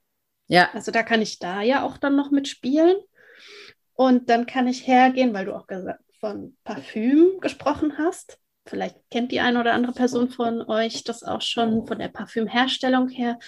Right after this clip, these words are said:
Speaker 2: Es gibt ja eine Kopfnote, es gibt eine Herznote und eine Basisnote. Und die Kopfnote, das sind meistens Zitrusöle, die sind frischer, die stechen einem sofort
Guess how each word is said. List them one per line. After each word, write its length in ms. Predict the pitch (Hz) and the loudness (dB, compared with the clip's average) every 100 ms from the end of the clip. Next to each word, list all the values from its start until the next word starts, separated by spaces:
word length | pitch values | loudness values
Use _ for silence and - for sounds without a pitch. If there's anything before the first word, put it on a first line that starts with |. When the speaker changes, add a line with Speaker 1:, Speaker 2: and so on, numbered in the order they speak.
| - - | -16 -8
Speaker 2:
Es 160 | - | -6
gibt 180 | - - | -6 -6
ja 40 | 196 | -6
eine 120 | 175 | -2
Kopfnote, 680 | - 285 - 285 277 285 262 | -2 -2 0 2 2 2 -2
es 120 | 254 | -8
gibt 180 | - - | -10 -8
eine 100 | 196 | -4
Herznote 580 | 214 226 - 214 196 208 | -2 -2 -2 -2 -2 -4
und 120 | 196 | -6
eine 120 | 196 | -6
Basisnote. 960 | 190 196 220 185 - - - - - - - - - - _ - | -2 0 0 -4 -10 -12 -12 -12 -14 -14 -18 -20 -20 -20 _ -12
Und 140 | - | -8
die 140 | 170 | -6
Kopfnote, 720 | - 294 - 302 294 330 330 | 0 0 4 4 6 4 4
das 140 | 247 - | 0 -2
sind 120 | 175 | -2
meistens 640 | 175 202 - - 180 - _ | 0 -2 -4 -10 -12 -14 _
Zitrusöle, 720 | - 240 240 247 262 269 349 440 _ _ _ _ - | -12 -4 -2 0 2 4 4 2 _ _ _ _ -8
die 300 | 208 101 - _ _ | -4 -4 -4 _ _
sind 380 | - - - - _ _ | -8 -8 -8 -18 _ _
frischer, 680 | - - 311 - 294 285 269 | -8 0 0 2 2 2 2
die 280 | 262 190 196 | 0 -4 -4
stechen 380 | - - - 233 | -2 -2 0 0
einem 340 | 196 190 196 | 0 -2 -4
sofort 720 | - - - 240 240 240 - | -8 -14 -2 2 2 0 -8